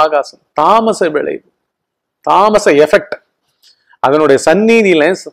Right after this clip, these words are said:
தாமசத்தினுடைய பிரதிபலிப்பு வந்து ஆகாசம், தாமச குணம்.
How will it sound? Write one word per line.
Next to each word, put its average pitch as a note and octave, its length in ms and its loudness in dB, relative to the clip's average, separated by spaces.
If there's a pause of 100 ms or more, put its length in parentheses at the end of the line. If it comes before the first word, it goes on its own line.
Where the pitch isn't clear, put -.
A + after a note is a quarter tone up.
(120)
தாமசத்தினுடைய E3+ 920 0 (120)
பிரதிபலிப்பு D#3+ 580 0
வந்து D#3 120 -2 (100)
ஆகாசம், B2 360 -10 (140)
தாமச F3+ 260 0 (100)
குணம். A#2+ 200 -10